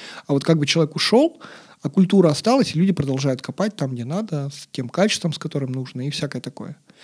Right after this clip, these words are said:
Оно, ну, очевидно, потом развеивается со временем, это тоже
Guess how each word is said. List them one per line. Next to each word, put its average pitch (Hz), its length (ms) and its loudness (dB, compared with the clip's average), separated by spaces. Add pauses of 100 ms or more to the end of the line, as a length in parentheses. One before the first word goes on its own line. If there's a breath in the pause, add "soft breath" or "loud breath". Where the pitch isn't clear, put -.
(280 loud breath)
Оно, 165 360 6
ну, 165 200 4
очевидно, 143 400 0
потом 127 260 -4
развеивается 151 680 2
со - 140 -10
временем, 120 500 -8 (140)
это 117 240 -8 (320)
тоже 131 400 -6